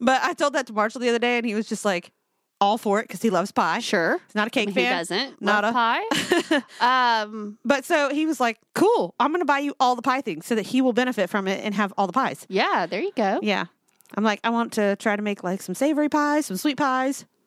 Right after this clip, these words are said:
Speaker 1: I'm, like, really
Speaker 2: Oh.
Speaker 1: into the idea of pie baking for some reason.
Speaker 2: Yeah.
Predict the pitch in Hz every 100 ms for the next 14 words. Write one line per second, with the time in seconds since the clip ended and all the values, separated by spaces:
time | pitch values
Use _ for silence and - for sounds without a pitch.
0 | _ 220 233 233 208 208 220 440 247 175
1 | 170 165 180 185 _ 226 220 220 208 -
2 | - - _ _ - 202 202 214 196 -
3 | 202 220 156 - 151 156 185 151 180 214
4 | 320 196 180